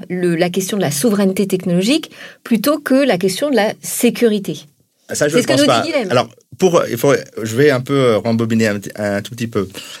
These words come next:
Speaker 2: Ce qui est très intéressant avec la fed puisqu'on a été, euh, nombreux ici à l'avoir suivi depuis le départ,
Speaker 1: Ouais.
Speaker 2: c'est qu'au départ, soyons clairs, c'est une décision politique.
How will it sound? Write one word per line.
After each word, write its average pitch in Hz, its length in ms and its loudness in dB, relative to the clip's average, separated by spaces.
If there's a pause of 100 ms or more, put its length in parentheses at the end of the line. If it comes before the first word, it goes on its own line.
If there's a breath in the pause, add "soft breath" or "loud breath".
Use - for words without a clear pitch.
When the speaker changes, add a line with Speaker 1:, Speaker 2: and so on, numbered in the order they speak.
(680 loud breath)
Speaker 2:
Ce - 80 -8
qui - 60 -4
est 135 60 0
très 180 180 0
intéressant 135 480 0
avec 123 140 -4
la 107 100 0
fed 104 500 -2
puisqu'on 95 280 -6
a 87 80 -4
été, 92 320 -4
euh, 85 80 -4
nombreux 95 400 -2
ici 92 400 -4
à 76 180 -2
l'avoir 76 320 -8
suivi 80 300 -10
depuis 73 260 -12
le 69 60 -14
départ, 117 340 -8
Speaker 1:
Ouais. 160 220 -10
Speaker 2:
c'est - 140 -10 (280)
qu'au 104 120 -6
départ, 110 680 -6 (140)
soyons 76 280 -8
clairs, 98 340 -8
c'est - 200 -12
une 87 80 -6
décision 78 380 -8
politique. - 520 -12